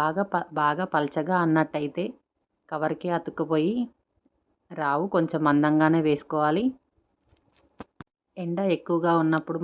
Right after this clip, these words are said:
మార్నింగ్ టైంలో వేస్తాం కదా, ఈవినింగ్ వరకు కవర్ నుంచి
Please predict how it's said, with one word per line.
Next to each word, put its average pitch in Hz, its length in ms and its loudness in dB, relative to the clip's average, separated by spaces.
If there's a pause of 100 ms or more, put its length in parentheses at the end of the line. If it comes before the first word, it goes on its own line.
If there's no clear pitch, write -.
మార్నింగ్ 151 380 2
టైంలో 156 340 -2
వేస్తాం 151 340 -6 (100)
కదా, 170 160 -4 (280)
ఈవినింగ్ 147 380 -2
వరకు 147 280 -6 (640)
కవర్ 156 360 -6
నుంచి 156 260 -4